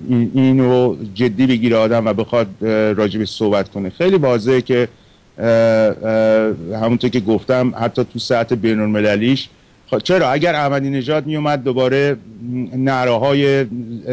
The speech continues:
علیه اسرائیل می‌کشید و اینا، شاید می‌رفت توی اخبار، ولی اگر قضیه معدنچی‌ها هم نبود، به نظر من اونقدر،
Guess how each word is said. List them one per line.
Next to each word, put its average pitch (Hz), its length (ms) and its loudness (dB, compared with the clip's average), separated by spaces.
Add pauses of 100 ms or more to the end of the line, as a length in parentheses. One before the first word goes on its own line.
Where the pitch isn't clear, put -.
(460)
علیه 127 380 4
اسرائیل 123 440 2
می‌کشید 123 440 -2
و 127 40 0
اینا، 147 220 2
شاید 160 320 0
می‌رفت 113 360 0
توی 113 140 -2
اخبار، 101 520 -2
ولی 123 200 0
اگر 127 400 0 (540)
قضیه 120 380 -2
معدنچی‌ها 127 840 -2
هم 139 200 -2
نبود، 127 460 -2 (300)
به 131 80 -6
نظر 147 300 0
من 151 160 0
اونقدر، 131 420 0